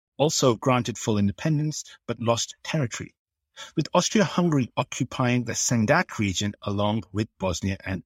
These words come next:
Herzegovina. Britain took possession of Cyprus, as I had mentioned. Of the territory that remained within the Ottoman Empire, Bulgaria was made a semi-independent principality.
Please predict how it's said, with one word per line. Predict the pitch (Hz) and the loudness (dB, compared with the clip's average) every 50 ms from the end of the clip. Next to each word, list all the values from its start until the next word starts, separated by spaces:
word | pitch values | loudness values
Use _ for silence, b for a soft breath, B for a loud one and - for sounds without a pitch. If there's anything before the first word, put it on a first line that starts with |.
| _ | _
Herzegovina. | - - - - _ _ - - 135 143 123 - - _ _ _ _ _ _ _ _ _ _ _ _ _ _ _ _ _ - | -20 -20 -20 -20 _ _ -2 0 2 2 2 0 -4 _ _ _ _ _ _ _ _ _ _ _ _ _ _ _ _ _ 0
Britain | - 127 - - 123 139 160 - _ _ _ - | 0 0 2 2 0 0 0 -2 _ _ _ -4
took | 151 131 _ | -4 -4 _
possession | - 110 101 123 113 - - 98 | -4 0 2 2 2 0 -2 -6
of | 85 - | -6 -6
Cyprus, | - - 147 175 170 - 180 170 - - - | 0 4 4 4 4 2 -4 -4 -4 -6 -10
as | - - | -10 -10
I | 175 | -10
had | - 85 - | -10 -8 0
mentioned. | - 156 180 - - 160 156 147 _ _ _ _ _ _ _ _ - | 2 2 2 4 2 -2 -2 -2 _ _ _ _ _ _ _ _ 2
Of | - 175 196 185 - | 4 4 4 6 4
the | 160 | 0
territory | 139 - - - 170 170 170 151 - - 147 127 | 0 2 0 2 2 2 2 0 -2 -4 -4 -4
that | 107 110 - - | -6 -8 -10 -6
remained | 110 107 104 113 147 170 175 175 170 123 | -4 -2 0 2 4 4 4 2 4 4
within | 117 139 175 190 165 | 6 6 6 6 6
the | 135 117 | 6 6
Ottoman | 117 104 - - 101 98 98 | 4 4 2 0 -4 -2 0
Empire, | 117 135 143 - - 131 127 127 127 123 - | 0 -2 -2 -2 -2 0 0 0 0 -2 -2
Bulgaria | - 104 98 87 - - 147 147 147 139 139 139 139 139 127 | 0 0 0 0 0 2 4 6 6 6 4 4 2 2 2
was | 110 104 - 113 | 0 -2 -2 -2
made | 107 107 110 - | -4 -4 -4 -6
a | 104 80 | -8 -8
semi-independent | - - - - - 151 156 160 160 139 - - 120 117 120 - - - 104 101 98 - _ | -6 -4 -4 -2 0 0 0 0 0 -2 -4 -4 -4 -4 -4 -4 -6 -6 -6 -6 -6 -10 _
principality. | - 190 175 - - - - - 131 120 92 - - | -16 -14 -12 -12 -12 -6 -2 0 2 2 2 0 -4